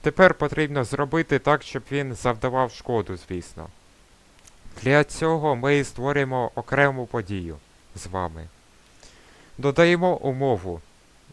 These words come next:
і вказуємо: якщо, е, наш зомбі, він зіткнувся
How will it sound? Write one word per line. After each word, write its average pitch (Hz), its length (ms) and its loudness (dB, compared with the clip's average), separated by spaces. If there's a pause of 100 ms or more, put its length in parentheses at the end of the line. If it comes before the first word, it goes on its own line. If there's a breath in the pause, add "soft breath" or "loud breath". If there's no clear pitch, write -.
(300)
і 143 60 2
вказуємо: 101 840 2 (440)
якщо, 151 680 0 (520 soft breath)
е, 123 260 2
наш 131 380 4
зомбі, 117 640 -2 (800)
він 135 320 -2
зіткнувся 131 920 -2